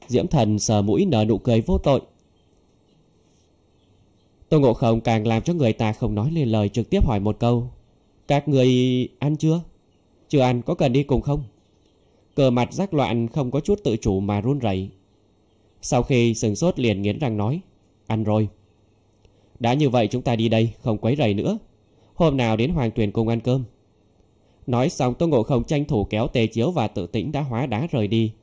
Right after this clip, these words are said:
"Nhìn giống như đến đây mời mọi người ăn cơm vậy." Nhìn theo bóng lưng của bốn người, Mộng Lan lên tiếng: "Cứ như vậy mà để bọn họ rời đi sao?" Ánh mắt Giác Loạn thầm thúy nhìn đám người Tôn Ngộ Không một chút.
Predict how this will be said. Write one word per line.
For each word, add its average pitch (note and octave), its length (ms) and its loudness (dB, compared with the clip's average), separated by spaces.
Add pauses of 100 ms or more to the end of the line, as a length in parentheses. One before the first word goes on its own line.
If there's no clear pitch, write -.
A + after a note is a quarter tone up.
(760)
"Nhìn A#2+ 200 2
giống A#2+ 200 0
như D3+ 160 2
đến B2+ 180 0
đây D#3+ 160 0
mời B2+ 220 2
mọi A2 160 -2
người A#2 100 -2
ăn B2+ 120 -2
cơm D#3+ 220 -2
vậy." C#3 180 -2 (560)
Nhìn B2 180 2
theo C#3 160 -2
bóng B2+ 180 0
lưng D3+ 200 0
của A#2+ 120 -2
bốn B2+ 240 0
người, B2+ 280 0 (800)
Mộng A#2+ 200 0
Lan A2+ 220 0
lên A2 240 0
tiếng: A#2+ 240 -2 (1600)
"Cứ C3 100 4
như F3 160 4
vậy B2+ 280 2
mà A#2+ 120 0
để A2+ 120 0
bọn A#2 160 -2
họ C3 120 -4
rời B2+ 160 -2
đi D3+ 140 -2
sao?" F3 240 -6 (1700)
Ánh A#2 200 2
mắt E3+ 140 0
Giác F#3 220 -2
Loạn A2+ 200 2
thầm A2+ 240 -2
thúy A2 240 2
nhìn C3 260 0
đám G#2+ 240 -2
người A2 180 2
Tôn C#3+ 160 -4
Ngộ A#2+ 120 0
Không A2+ 240 -4
một G2+ 180 -4
chút. G3+ 280 -2